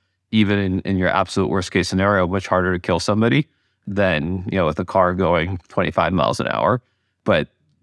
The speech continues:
the problem hasn't been solved at scale, you know, in, in, in either use case. And I don't think y-, y-, you, um, it, it requires,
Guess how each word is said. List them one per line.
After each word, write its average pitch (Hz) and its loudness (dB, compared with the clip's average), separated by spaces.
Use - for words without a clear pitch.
the 104 -4
problem 107 2
hasn't 95 -2
been 92 -2
solved 90 0
at 65 -4
scale, 87 0
you 104 -4
know, 85 -2
in, 90 -4
in, 95 -2
in 101 0
either 101 2
use 92 0
case. 92 0
And 85 -2
I 98 0
don't 95 2
think - -6
y-, - -10
y-, 98 0
you, 92 2
um, 82 0
it, 104 -2
it 110 2
requires, 101 0